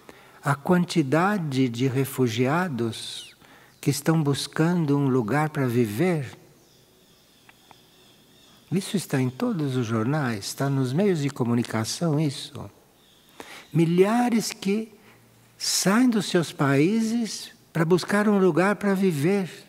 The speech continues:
onde possam viver, onde não sejam assassinados.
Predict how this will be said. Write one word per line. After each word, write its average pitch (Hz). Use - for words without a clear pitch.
onde 185
possam 208
viver, 170
onde 185
não 196
sejam 202
assassinados. 170